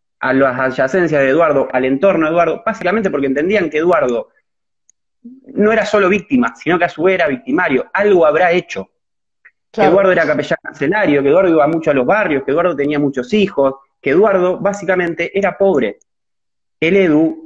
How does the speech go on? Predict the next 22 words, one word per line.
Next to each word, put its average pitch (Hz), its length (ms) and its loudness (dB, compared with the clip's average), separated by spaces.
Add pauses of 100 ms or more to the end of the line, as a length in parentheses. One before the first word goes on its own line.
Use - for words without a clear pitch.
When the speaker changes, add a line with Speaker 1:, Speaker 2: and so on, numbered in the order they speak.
Speaker 1:
era 175 240 0
pobre, 185 240 2
por 165 160 0
eso 165 160 -2
la 151 140 0
clase 175 260 -2
política 156 460 0
puede 165 180 0
deslizar 139 460 -4
frases 170 400 -4
como 156 260 -2
estas, 131 480 -6
"Eduardo 147 340 2
tenía 135 200 -2
muchos 127 280 -4
hijos", 160 560 0
capaz 127 320 -4
que 131 100 -2
Eduardo 143 200 2
en 127 100 -2
alguno 127 240 -2
andaba, 147 600 0